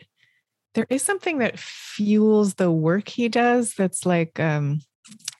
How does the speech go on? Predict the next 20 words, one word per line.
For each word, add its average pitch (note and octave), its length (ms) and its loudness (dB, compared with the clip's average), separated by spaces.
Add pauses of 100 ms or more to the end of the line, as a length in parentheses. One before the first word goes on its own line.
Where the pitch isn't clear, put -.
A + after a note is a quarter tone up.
(160)
that G3+ 140 6
he's D#3+ 180 4
done F3 220 4
in F3+ 80 6
his F3 200 4
life, E3+ 360 2 (1040)
where F3+ 160 2
it's, - 260 -6 (360)
it's F#3 180 0
kind G#3+ 220 4
of, - 380 -2 (1300)
he, B3 120 2
he, A3+ 300 2
he A#3+ 80 4
worked A#3 200 2
for G3+ 140 2
many F3+ 200 6
years D#3+ 360 4
as E3 140 2
a, D3 220 4